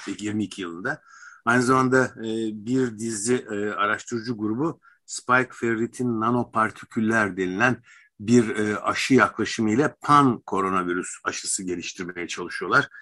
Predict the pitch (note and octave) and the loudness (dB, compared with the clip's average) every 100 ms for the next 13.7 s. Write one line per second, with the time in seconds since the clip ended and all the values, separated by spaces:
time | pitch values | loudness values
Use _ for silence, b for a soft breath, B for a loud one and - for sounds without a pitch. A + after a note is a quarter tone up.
0 | B B - C3+ A#2+ - - G#2 G#2 G2+ | B B 4 4 4 0 -2 2 4 4
1 | F#2 F#2+ F#2+ F#2 G#2+ G2+ A2 A2+ G#2+ - | 4 0 -2 -2 -2 2 4 4 2 -4
2 | G2+ G2+ - A2+ G#2+ - G2 G2 F2+ _ | -6 -6 -4 0 0 -2 -6 -4 -6 _
3 | - G#2+ A2+ G#2 F2 - F2 E2+ - F2+ | -8 -2 2 2 -2 -12 -14 -12 -8 -6
4 | F2 E2+ F2+ E2+ - F#2 F#2+ F#2+ F2 F2 | -6 -6 -8 -10 -12 -12 -10 -8 -10 -8
5 | F2 - F#2+ G#2+ D3 - b - C#3+ B2+ | -10 -8 -4 0 0 -2 b 0 2 2
6 | G2 - A2 G2 G2+ G2 F#2+ G2 D3 - | 0 0 0 0 -4 -2 -2 0 -2 -2
7 | - B B B B B A2+ A2 A2 A2 | -10 B B B B B -2 0 0 0
8 | A#2 B2 B2 A#2 - B2+ C3 C3+ B2+ C3+ | 0 0 -2 -8 2 6 8 8 6 4
9 | A#2 G#2+ G2 F#2+ F#2 F2 - E2 - D3+ | 2 2 -6 -6 -6 -8 -12 -12 -4 0
10 | A2+ G#2 G#2+ A#2 A2 G#2 - B2+ A#2+ A#2+ | 2 0 0 0 0 -2 -2 0 2 0
11 | - - G#2+ F#2 G2+ G2 D3 A#2 B2+ - | -4 -6 -4 -2 -2 -2 -2 0 0 0
12 | G2+ G2 C3+ G#2+ G#2 - - - G#2+ G2+ | -2 -2 -4 -2 -2 -2 -12 -10 -2 0
13 | G#2+ G#2+ G2+ F2+ - A#2 - | 2 0 -2 -4 -2 -2 -2